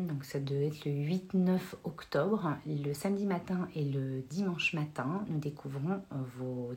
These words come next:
talismans, vos secrets en petit groupe, puisque c'est vraiment du sur-mesure, c'est personnalisé, Joy. Donc forcément, on n'est pas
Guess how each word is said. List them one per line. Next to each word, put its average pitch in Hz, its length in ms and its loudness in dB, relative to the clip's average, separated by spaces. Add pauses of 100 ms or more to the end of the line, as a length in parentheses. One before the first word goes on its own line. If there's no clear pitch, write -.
talismans, 170 680 -2
vos - 120 -18
secrets - 380 -10
en 160 60 -6
petit - 280 -12
groupe, 208 340 0
puisque - 260 -10
c'est - 240 -6
vraiment 147 420 0 (520)
du 151 160 0
sur-mesure, 190 640 0
c'est - 180 -10
personnalisé, 170 760 0
Joy. 175 260 -2 (480)
Donc 151 160 0
forcément, 160 640 -2
on 151 80 0
n'est 139 120 0
pas 185 360 0